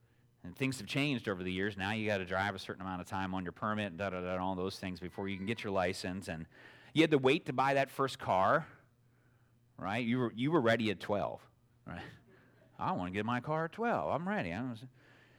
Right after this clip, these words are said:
you had to wait for your first job, maybe your first boyfriend or girlfriend. You had to, uh, wait to complete school, whether it was high school or college or your master's or your doctorate.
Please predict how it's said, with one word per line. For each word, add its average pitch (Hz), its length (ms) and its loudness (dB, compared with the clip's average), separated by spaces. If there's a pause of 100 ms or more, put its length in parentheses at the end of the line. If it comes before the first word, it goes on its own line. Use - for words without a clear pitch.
(160)
you 180 80 4
had 202 80 8
to 185 40 4
wait 185 200 6
for 196 80 2
your 175 80 4
first 175 320 0
job, 135 400 0
maybe 151 180 0
your 143 100 0
first 127 240 -4
boyfriend 131 460 4
or 113 60 2
girlfriend. 117 680 2
You 127 160 2
had 131 80 2
to, 131 100 2 (320)
uh, 120 80 6
wait 139 280 6
to 151 80 -2
complete 139 420 -2
school, 143 260 0
whether 123 180 4
it 117 40 0
was 117 120 0
high 139 240 2
school 135 220 -2
or 110 120 2
college 127 500 2
or 107 60 0
your 110 100 0
master's 117 460 -2
or 110 40 -4
your 110 100 0
doctorate. 113 600 0